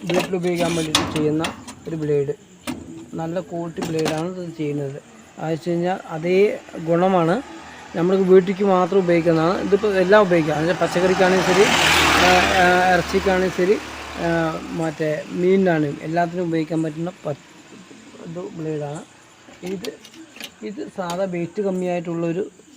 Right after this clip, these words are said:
ഇതാണ്, ടെമ്പർ ഉള്ളതാണ്. ഇത് ടെമ്പർ ചെയ്യാൻ പറ്റുന്ന ഒരു ഇതാണ്, നമുക്ക് തീയിലിട്ട് ടെമ്പർ ചെയ്യാൻ പറ്റുന്ന ഒരു മെറ്റീരിയലാണ് ഇത്, ഈ സാധനം. എന്നുവെച്ചാൽ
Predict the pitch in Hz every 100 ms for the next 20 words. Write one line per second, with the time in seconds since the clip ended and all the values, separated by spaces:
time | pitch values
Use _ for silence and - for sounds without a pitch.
0 | 233 180 185 165 151 151 - - - 170
1 | 170 175 185 170 160 139 170 - - _
2 | 190 175 208 - - - 170 170 196 -
3 | 170 175 165 156 165 175 185 - - 175
4 | 160 175 151 147 156 165 165 175 190 196
5 | 175 196 190 165 170 175 170 160 165 165
6 | 160 180 - _ _ _ 165 156 196 180
7 | 170 196 196 151 139 - 160 143 139 131
8 | 131 170 _ _ - _ - 165 147 214